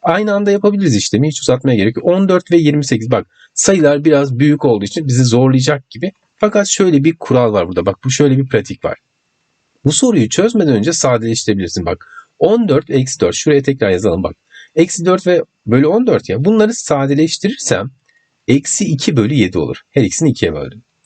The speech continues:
Artı on beş ve on sekiz de üçe bölersem beş bölü kaç olur? On sekiz üçe böl altı olur. Bak şuradakine benzedi.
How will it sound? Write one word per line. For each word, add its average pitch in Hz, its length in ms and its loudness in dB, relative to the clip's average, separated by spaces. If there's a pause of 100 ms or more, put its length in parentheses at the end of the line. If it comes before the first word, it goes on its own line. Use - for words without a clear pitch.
(100)
Artı 117 400 -4 (260)
on 214 240 2
beş 247 200 -2
ve - 20 0
on 202 140 2
sekiz 117 320 -2
de 110 120 2
üçe 143 320 0
bölersem 101 680 -2 (640)
beş 151 400 -2
bölü 156 360 4 (320)
kaç 139 220 -6
olur? 117 160 0
On 110 160 2
sekiz 107 240 -4
üçe 113 180 -2
böl 160 100 -2
altı 101 420 -2
olur. - 300 -8 (160)
Bak 180 220 -2
şuradakine 131 640 0
benzedi. 78 440 -4